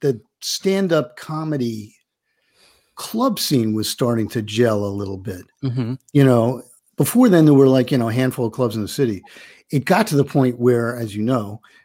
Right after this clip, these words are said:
Speaker 1: you know, every Holiday Inn had a four-inch riser, and then, you know, there'd be some guy up there in
Speaker 2: <laughs>
Speaker 1: front of a mic doing comedy. And I'm not, listen, I'm not de-, denigrating it.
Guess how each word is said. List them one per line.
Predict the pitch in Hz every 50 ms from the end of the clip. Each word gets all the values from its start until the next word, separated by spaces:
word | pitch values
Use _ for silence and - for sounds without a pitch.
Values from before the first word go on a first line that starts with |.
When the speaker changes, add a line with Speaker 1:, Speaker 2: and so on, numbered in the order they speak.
| _ - 135
Speaker 1:
you | 135
know, | 127 117
every | 139 151 147 160 151
Holiday | 131 135 147 147 151 147 139 131 123 123 135 147
Inn | 151 143 127 117
had | 120 120 113
a | 110 101
four-inch | - - - - - 156 156 151 139 135 135 131 123 - -
riser, | 113 117 120 127 135 147 147 139 123 113 120 113 113 117 123
and | 123 120 120
then, | 127 127 123 123 120
you | 127 127
know, | 117 113 123 120
there'd | 98 107 123 117 110
be | 127 123
some | - - 139 131 131
guy | 131 135 135 135
up | 131 120 -
there | - 131 131 117 - - - - - - -
in | 254 254 202
Speaker 2:
<laughs> | 190 160 -
Speaker 1:
front | 170 160 160
of | 156 139
a | 147
mic | 147 160 175 175 170
doing | - 165 151
comedy. | 147 170 180 185 175 156 160 175
And | 180 190
I'm | 202 208
not, | 226 233 - 214
listen, | 254 262 - 139 123
I'm | 113 151 208
not | 233 269 285 226 -
de-, | 214 233 -
denigrating | - 117 107 147 190 277 269 165 131 117 110 104 101 92
it. | -